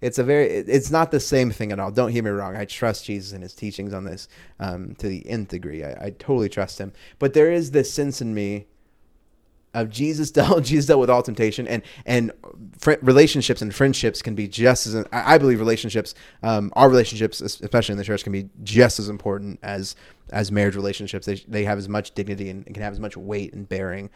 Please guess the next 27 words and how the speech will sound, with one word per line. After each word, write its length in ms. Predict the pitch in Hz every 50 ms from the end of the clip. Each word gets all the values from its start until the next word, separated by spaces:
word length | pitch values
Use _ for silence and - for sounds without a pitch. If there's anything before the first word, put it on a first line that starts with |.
| _ - - - _ _
um, 300 | - 101 98 95 95 78 -
on 120 | - 104 104
a, 120 | 95 - -
on 140 | 107 104
a, 160 | 98 95 - -
on 120 | - 101
a 40 | 98 95
human 300 | - 113 104 98 95 95
life. 320 | 98 98 95 95 95 - _ _ _ _ _ _ -
Um, 220 | 104 101 98 98
so 120 | - 120 113
he 80 | 113
does, 280 | 110 135 135 135 135 117 -
it's 240 | 120 123 113 -
not 120 | 143 135 123
like 160 | 123 120 -
he's 240 | 123 117 104 95 -
never 240 | 113 117 117 113 101
had 160 | 110 107 104
a 80 | 101
human 260 | - - 135 117 107 104
relationship 520 | 104 104 104 101 - 107 98 - 101 -
or 40 | 104
never 200 | 107 107 104 101
had 200 | 110 104 95 92
a, 160 | 98 90 87 - - - - - - - -
um, 380 | - 104 98 95 98 98 92